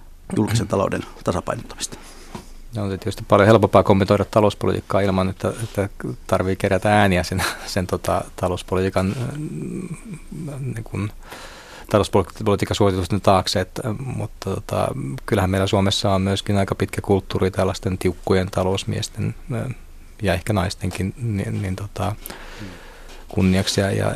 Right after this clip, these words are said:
Speaker 2: ja, ja siinä määrin on, on vaikea sanoa, että mitä äänestäjät oikeasti haluta-, haluavat. Että meidänkin raportin tarkoituksena on tuottaa informaatiota myöskin äänestäjiä ja poliitikkoja varten, jotta, tota, jotta voitaisiin ottaa sitten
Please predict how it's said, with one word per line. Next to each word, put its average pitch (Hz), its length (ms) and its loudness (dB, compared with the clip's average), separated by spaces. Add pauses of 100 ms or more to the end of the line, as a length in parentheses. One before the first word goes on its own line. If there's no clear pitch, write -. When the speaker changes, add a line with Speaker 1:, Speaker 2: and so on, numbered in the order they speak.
(120)
Speaker 2:
ja, 101 160 0 (180)
ja 107 280 -2 (100)
siinä 98 260 2
määrin 104 360 2
on, 120 120 -2 (160)
on 120 220 -4 (220)
vaikea 107 260 -2
sanoa, 107 320 -2
että - 260 -6 (560)
mitä 113 480 0
äänestäjät 101 680 2
oikeasti 110 340 -2
haluta-, 107 380 0
haluavat. 107 480 4
Että 110 260 -2 (220)
meidänkin 110 340 8
raportin 98 300 6
tarkoituksena 98 540 6
on 98 160 2
tuottaa 98 340 4
informaatiota 95 760 2 (560)
myöskin 98 400 4
äänestäjiä 98 580 4
ja 95 100 2
poliitikkoja 95 520 2
varten, 95 360 6
jotta, - 240 -8
tota, - 280 -4 (160)
jotta - 320 -4 (800)
voitaisiin 92 320 -2
ottaa - 240 -2
sitten - 360 -6